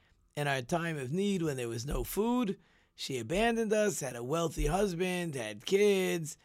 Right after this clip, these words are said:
and now look at her. She has a daughter-in-law who's a convert." Did they say it exactly that way? Hard to say.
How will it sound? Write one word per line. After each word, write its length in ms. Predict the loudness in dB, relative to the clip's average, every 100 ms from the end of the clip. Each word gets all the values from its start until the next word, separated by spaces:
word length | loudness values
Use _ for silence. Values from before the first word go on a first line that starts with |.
| _ _ -14
and 100 | -6
now 280 | -2 2 4
look 260 | 4 2 0
at 100 | 2
her. 640 | 2 4 2 2 -2 -6 _ _ _
She 240 | -10 -2 0
has 360 | 0 0 2
a 100 | 0
daughter-in-law 1120 | 2 2 6 6 4 2 0 0 0 0 -2 -8 _ _
who's 240 | -6 -4
a 80 | -4
convert." 800 | -4 -4 -4 -10 -16 -20 -20 -20 _ _ _ _ _ _ _ _ _ _ _ -12
Did 160 | -6 -2
they 100 | -2
say 480 | 0 0 -2 -2 0
it 80 |
exactly 540 | 0 0 -2 -2 -4 -4
that 240 | -4 -2
way? 460 | 0 0 0 -2 -4 _ _ _ _ _
Hard 280 | -12 -12 -12
to 100 | -8
say. 480 | -4 -2 -2 -6